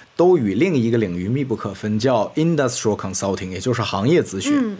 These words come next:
Speaker 2: 嗯。
Speaker 1: 有很多的公司，它利用管理咨询的一些理论，以及他们行业特性的理论，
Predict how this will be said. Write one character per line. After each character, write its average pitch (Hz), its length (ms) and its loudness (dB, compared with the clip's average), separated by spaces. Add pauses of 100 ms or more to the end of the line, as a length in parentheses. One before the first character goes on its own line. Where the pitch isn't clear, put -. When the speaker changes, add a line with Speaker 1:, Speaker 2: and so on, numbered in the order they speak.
Speaker 2:
嗯。 196 320 -8
Speaker 1:
有 143 180 2
很 104 260 -4
多 131 240 2
的 139 200 2
公 139 260 -4
司， 135 300 -2
它 147 220 -4
利 156 200 -2
用 131 180 0
管 110 220 0
理 117 100 0
咨 139 160 -4
询 113 200 -2
的 131 80 2
一 120 80 2
些 131 160 0
理 107 240 0
论， 104 160 0 (340)
以 113 100 0
及 117 160 0
他 131 140 0
们 151 100 -2
行 117 220 -2
业 143 140 2
特 - 280 2
性 131 160 0
的 101 100 0
理 87 160 -6
论， 67 180 -10